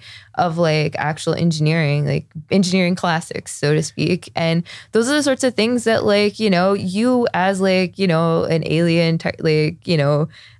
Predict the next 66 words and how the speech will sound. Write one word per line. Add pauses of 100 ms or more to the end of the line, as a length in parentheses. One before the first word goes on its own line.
a
person
who
wants
to
write
computer
protocols,
like,
fifty
years
from
now
will
be
able
to,
like,
look
at
Bitcoin
and
be
like,
"Wow,
this
is,
like,
still
cool
and
interesting
fifty
years
from
now
and
beautiful
as
a
system," (480)
and
the
way
that,
like,
I
think (160)
not
a
lot
of
other
things
are. (140)
And (100)
I
think
what
I'm
trying
to
say
is
that,
like,